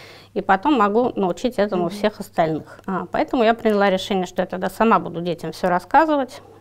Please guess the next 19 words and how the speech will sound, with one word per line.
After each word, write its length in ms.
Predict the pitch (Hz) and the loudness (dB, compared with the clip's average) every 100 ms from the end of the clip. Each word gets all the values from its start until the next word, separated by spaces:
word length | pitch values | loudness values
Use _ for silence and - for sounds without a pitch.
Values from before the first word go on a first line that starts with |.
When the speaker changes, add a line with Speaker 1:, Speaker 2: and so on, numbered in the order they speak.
| - - | -18 -8
Speaker 1:
И 60 | |
вот 160 | 202 190 | -6 -2
мы 180 | 190 202 | 0 0
опять 320 | 185 220 196 | 0 2 2
набрали 340 | 175 180 175 165 | 0 -2 -2 -4
команду. 560 | - 156 185 240 269 - - - - - - | -8 -2 0 0 -2 -6 -14 -14 -14 -10 -4
Speaker 2:
Так. 360 | 202 185 202 - - - - _ | -2 -2 -4 -8 -18 -20 -20 _
Speaker 1:
И 60 | 196 | -12
так 240 | - 185 | -10 -8
получилось, 460 | - 202 202 196 185 | -2 -2 0 0 -2
что 160 | - 175 | -4 -6
вот 140 | 175 | -6
у 20 | |
меня 140 | 190 185 | -8 -6
набралась 400 | 175 185 180 175 | -4 -2 -4 -4
команда 600 | - 180 170 165 165 180 | -6 -4 -4 -6 -8 -8
из 80 | 170 | -10
шести 400 | - 196 - 208 | -8 -6 -2 -2
человек. 640 | - 196 175 160 180 - | 0 2 2 0 -4 -8